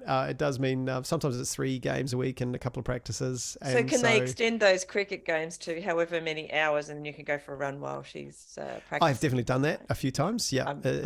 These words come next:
Speaker 1: is,
Speaker 2: done
Speaker 1: is,
Speaker 2: that. <laughs>
Speaker 1: yes, yeah, definitely. Um, oh, you, and that's exactly what you do.
Speaker 2: Yeah.
Speaker 1: You, you look at your day and you go, "Right, I've got this,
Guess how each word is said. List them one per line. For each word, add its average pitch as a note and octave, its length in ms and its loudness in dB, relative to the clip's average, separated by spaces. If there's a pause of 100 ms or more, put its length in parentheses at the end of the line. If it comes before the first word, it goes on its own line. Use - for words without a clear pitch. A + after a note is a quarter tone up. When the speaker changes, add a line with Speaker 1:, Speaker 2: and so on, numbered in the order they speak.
Speaker 1:
is, B2+ 100 -2
Speaker 2:
done - 100 -4
Speaker 1:
is, - 400 -4
Speaker 2:
that. B4 160 6
<laughs> - 80 -4
Speaker 1:
yes, - 440 -2 (200)
yeah, C3 160 0
definitely. B2+ 600 -4
Um, C3 200 2
oh, F#3+ 60 2
you, E3+ 220 6
and F3+ 140 4
that's G3+ 140 2
exactly E3 280 0
what F3 120 0
you C3 40 2
do. A#2 220 0
Speaker 2:
Yeah. G3 140 4
Speaker 1:
You, D#3 100 2 (240)
you C3+ 60 2
look E3+ 260 4
at D#3 180 -2
your C#3 160 2
day C#3+ 380 0
and B2 120 0
you A#2+ 80 -4
go, B2 160 -2
"Right, B2+ 300 -2 (480)
I've A2 120 -2
got B2+ 140 0
this, D#3 220 0